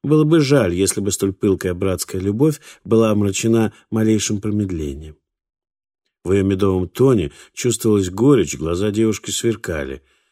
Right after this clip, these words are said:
Поклонившись, она удалилась, предоставив Катфаэлю возможность умыться перед вечерней трапезой. Он наблюдал, как девушка вышла с гордо поднятой головой, стремительно, но бесшумно, словно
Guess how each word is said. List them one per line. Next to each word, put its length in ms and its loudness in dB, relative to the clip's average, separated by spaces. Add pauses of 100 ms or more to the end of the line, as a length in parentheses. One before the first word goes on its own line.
(220)
Поклонившись, 720 0
она 220 -2
удалилась, 720 2 (320)
предоставив 640 0
Катфаэлю 500 0
возможность 760 -2
умыться 400 -2
перед 240 -6
вечерней 500 -6
трапезой. 680 -12 (720)
Он 160 0
наблюдал, 460 2
как 200 -2
девушка 440 0
вышла 380 -2
с 80 -6
гордо 320 0
поднятой 500 -4
головой, 640 0 (300)
стремительно, 680 2
но 120 4
бесшумно, 640 -4 (240)
словно 520 2